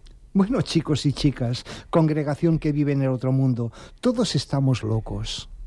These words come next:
todos estamos locos, todos estamos locos. Y Lizzie Borden cogió un hacha y le dio cuarenta hachazos a su madre.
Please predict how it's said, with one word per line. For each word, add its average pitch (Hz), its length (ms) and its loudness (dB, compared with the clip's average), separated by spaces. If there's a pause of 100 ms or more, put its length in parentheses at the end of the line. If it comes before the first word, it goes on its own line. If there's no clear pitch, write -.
(280)
todos 180 500 0
estamos 113 720 -2
locos, 95 720 -6 (440)
todos 175 340 0
estamos 92 480 -4
locos. 98 600 -8 (1800)
Y 147 160 4
Lizzie 139 320 0
Borden 151 460 0
cogió 120 360 -4
un 131 160 0
hacha 208 540 -2
y 143 140 4
le 123 160 2
dio 127 320 2
cuarenta 120 420 0
hachazos 107 480 -2
a 107 60 -4
su 107 180 -2
madre. 87 460 -8